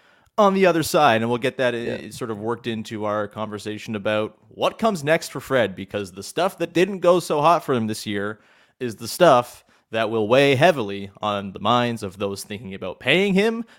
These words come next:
Speaker 1: of the fans thinking about watching him for many more years in a Raptors uniform. We'll get into that in just a second here. Before we do that, however, Ibotta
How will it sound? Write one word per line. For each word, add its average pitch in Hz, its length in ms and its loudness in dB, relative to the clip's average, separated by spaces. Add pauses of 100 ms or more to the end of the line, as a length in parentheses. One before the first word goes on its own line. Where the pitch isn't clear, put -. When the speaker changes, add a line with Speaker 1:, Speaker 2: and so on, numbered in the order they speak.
Speaker 1:
of 98 160 -8
the 101 80 -14
fans 131 400 -4
thinking 131 260 -10
about 110 320 -4
watching 170 340 2
him 180 200 -2
for 180 100 -6
many 170 200 -4
more 165 180 -6
years 175 260 -4
in 156 80 -2
a - 40 -14
Raptors 120 440 -2
uniform. 175 680 0 (460)
We'll 123 260 2
get 131 200 2
into 131 140 4
that 117 240 4
in 101 120 -8
just 98 240 -12
a 98 140 -4
second - 380 -14
here. 87 140 -14
Before 214 300 0
we 262 60 -2
do 214 100 4
that, 135 200 6
however, 87 480 -6 (760)
Ibotta 156 580 8